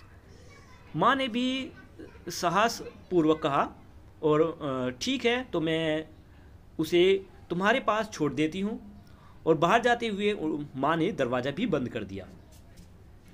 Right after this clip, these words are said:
हेडमास्टर ने एक कुर्सी खींची, खींचकर टोटो चैन के सामने रख दी। जब वे दोनों, आ, पास-पास बैठे, बैठ गए, तो हेडमास्टर ने कहा, "तो अब मुझे अपने बारे में सब कुछ बताओ, जो कुछ भी तुम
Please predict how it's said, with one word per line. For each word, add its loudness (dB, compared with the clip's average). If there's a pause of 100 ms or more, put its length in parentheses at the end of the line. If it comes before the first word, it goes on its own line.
(380)
हेडमास्टर 2
ने 2
एक 0
कुर्सी -2
खींची, -4 (200)
खींचकर 0
टोटो -2
चैन -6
के -2
सामने -2
रख 0
दी। -10 (520)
जब 4
वे 2
दोनों, 0 (300)
आ, 0
पास-पास 0
बैठे, -2 (240)
बैठ 0
गए, 0
तो 0 (680)
हेडमास्टर 0
ने 2
कहा, -4
"तो 0
अब 2 (160)
मुझे 0 (100)
अपने 0
बारे 2
में -2
सब -4
कुछ -2
बताओ, -6 (420)
जो 0
कुछ -4
भी -6
तुम -6